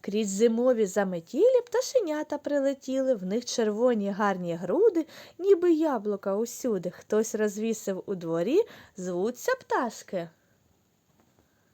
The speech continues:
Снігурі, звичайно.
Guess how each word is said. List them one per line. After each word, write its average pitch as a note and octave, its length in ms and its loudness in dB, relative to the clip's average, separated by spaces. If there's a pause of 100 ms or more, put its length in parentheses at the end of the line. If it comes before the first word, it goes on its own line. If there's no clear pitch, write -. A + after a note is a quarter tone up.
(400)
Снігурі, B3+ 1200 2
звичайно. E3 920 -8